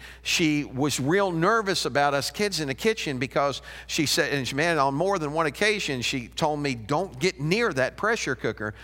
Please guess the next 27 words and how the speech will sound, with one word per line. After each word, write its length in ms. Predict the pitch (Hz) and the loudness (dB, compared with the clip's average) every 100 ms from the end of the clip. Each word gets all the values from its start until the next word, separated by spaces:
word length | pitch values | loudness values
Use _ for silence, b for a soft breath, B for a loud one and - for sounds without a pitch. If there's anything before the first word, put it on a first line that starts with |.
| B B | B B
because 460 | 131 135 165 151 - | -6 0 2 2 0
it 140 | 170 170 | -2 -2
can 280 | - 135 123 | -2 -2 0
blow." 580 | 165 196 143 82 62 - B B B B | 4 4 4 -2 -8 -16 B B B B
And 180 | 160 135 | 0 2
so 340 | - 170 160 | 2 2 2
she, 320 | 139 - 147 131 | -2 0 0 0
it 160 | 151 156 | -2 0
was 180 | 135 | 0
like 180 | 160 156 | 2 2
she 240 | - - 135 | 0 -2 0
didn't 280 | 196 165 | 0 0
want 320 | 156 180 180 - | 0 0 -2 -2
to 100 | 147 | -4
feel 300 | - 160 147 | 0 2 4
like 220 | 139 123 | 2 0
she 180 | - 143 | -4 -2
was 220 | 127 - | -2 -4
crowded 760 | - - 180 202 180 113 104 104 B B - | -4 0 4 4 2 0 -6 -10 B B -6
when 120 | 131 | -4
she 140 | - | -2
was 180 | 131 135 | -2 -2
working. 440 | 147 185 180 101 - - - - - - - - - - | 0 0 0 -6 -10 -18 -20 -20 -20 -20 -20 -20 -20 -8
We 140 | 147 | -6
were 100 | 160 | -4
doing 300 | 151 151 135 | -2 0 2
a 320 | 123 113 107 | 2 0 -2